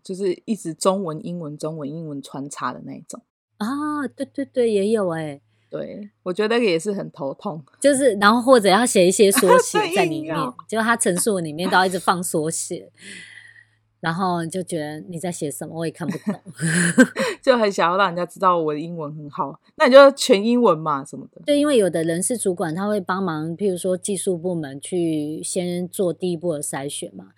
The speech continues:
Speaker 1: 对啊。
Speaker 2: 可是如果那履历表上面已经先写了太多技术部门的专有名词，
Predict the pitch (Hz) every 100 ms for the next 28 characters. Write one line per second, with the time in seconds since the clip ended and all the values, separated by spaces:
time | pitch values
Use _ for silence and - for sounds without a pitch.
0 | - 156 139 143 185 262 240 220 196 214
1 | 196 165 214 190 147 139 190 190 170 143
2 | 180 185 196 190 143 135 185 175 170 170
3 | 160 202 180 190 165 180 151 139 139 -
4 | 165 156 131 131 135 -